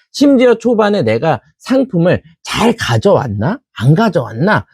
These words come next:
나를 상단에 올려놓고 테스트까지 하는, 아주 나를 핸들링까지 하는 비겁한 친구네요.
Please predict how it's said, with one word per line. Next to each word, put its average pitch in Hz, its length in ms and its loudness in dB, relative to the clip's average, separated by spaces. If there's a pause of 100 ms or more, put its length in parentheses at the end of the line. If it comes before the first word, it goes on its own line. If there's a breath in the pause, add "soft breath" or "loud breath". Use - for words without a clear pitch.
(180)
나를 160 280 2
상단에 226 520 0
올려놓고 143 800 0 (180)
테스트까지 226 720 0
하는, 127 320 0 (320)
아주 165 480 0
나를 127 360 -2
핸들링까지 214 840 0
하는 143 260 -4
비겁한 220 580 -2
친구네요. 113 600 0